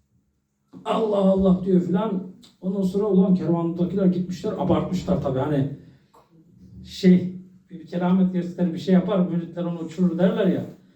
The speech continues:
Yani iki katını söyler müritler. Şey, bir keramet yapar, o iki der, o üç anlatır. Öbürü der ki, "O daha beteri var, sen görmedin." der.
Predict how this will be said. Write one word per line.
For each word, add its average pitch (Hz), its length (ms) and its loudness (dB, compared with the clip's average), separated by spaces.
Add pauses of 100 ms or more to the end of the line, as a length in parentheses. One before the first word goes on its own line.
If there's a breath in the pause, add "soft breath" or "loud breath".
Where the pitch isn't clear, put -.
(200 soft breath)
Yani 165 140 -2
iki 190 220 4
katını 190 320 6
söyler 151 320 2
müritler. 127 440 -4
Şey, 147 460 -6 (500)
bir 180 80 2
keramet 175 440 6
yapar, 185 200 2
o 185 120 6
iki 180 240 4
der, 139 140 -2
o 180 140 2
üç 185 180 0
anlatır. 165 380 2
Öbürü 175 300 8
der 185 180 4
ki, - 80 -6
"O 170 100 -6
daha 165 240 -6
beteri 175 260 0
var, - 120 -2
sen 160 220 -8
görmedin." 156 420 -2
der. 180 140 2